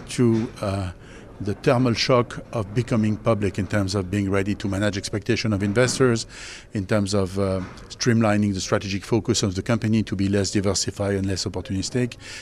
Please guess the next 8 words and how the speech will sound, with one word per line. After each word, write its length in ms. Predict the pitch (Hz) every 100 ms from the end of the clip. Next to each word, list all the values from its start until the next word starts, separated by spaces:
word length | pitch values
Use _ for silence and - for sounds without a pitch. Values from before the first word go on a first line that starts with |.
| -
in 100 | 110
terms 240 | 101 113 104
of 120 | 101
incentivizing 840 | 110 101 117 117 110 110 101 104 98
better 300 | 110 117 107
management 480 | 110 104 98 101
teams 260 | 98 107 95
with, 200 | 92 87